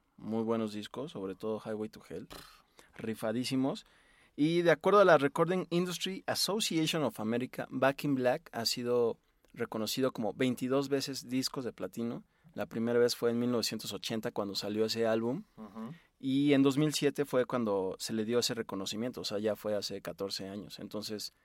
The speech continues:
Speaker 1: me imagino que ahorita de tener otros cinco discos de platino.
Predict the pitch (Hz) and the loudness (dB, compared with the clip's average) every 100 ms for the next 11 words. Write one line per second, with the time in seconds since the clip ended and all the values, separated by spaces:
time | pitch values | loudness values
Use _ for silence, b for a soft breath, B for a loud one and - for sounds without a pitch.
0 | _ - 113 120 120 147 147 151 117 113 | _ -8 -2 0 0 2 2 4 0 -4
1 | 113 127 117 107 110 117 117 110 - _ | -2 -2 -2 -4 -6 -6 -6 -8 -10 _
2 | - - 147 147 - 151 - 117 - 117 | -8 -4 0 0 0 -6 -6 -8 -6 -6
3 | - 95 90 110 110 135 | -6 -8 -6 -2 -2 -4